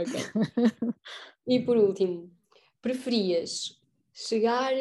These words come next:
a um parque, a um centro comercial, a um, a um sítio que tens que andar com eles e v-, e verificar que te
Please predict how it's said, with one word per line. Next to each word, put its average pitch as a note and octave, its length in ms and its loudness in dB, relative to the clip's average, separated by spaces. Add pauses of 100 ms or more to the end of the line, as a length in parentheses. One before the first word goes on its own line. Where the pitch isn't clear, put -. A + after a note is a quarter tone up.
(800)
a G#3 80 2
um A3+ 160 4
parque, D#3+ 1040 -4 (340)
a D3 120 -4
um D#3 100 -4
centro F3+ 240 -2
comercial, F3 680 -2
a E3 40 -2
um, F3 360 -4
a F#3+ 80 2
um G#3 40 4
sítio A#3+ 300 -2
que - 60 -18
tens A#3 240 4
que A#3+ 80 -4
andar A3 180 0
com A3 180 2
eles D#3+ 460 -6
e G#3 140 -4
v-, - 200 -14
e G#3+ 60 -2
verificar G#3+ 480 -2
que - 80 -8
te - 80 -20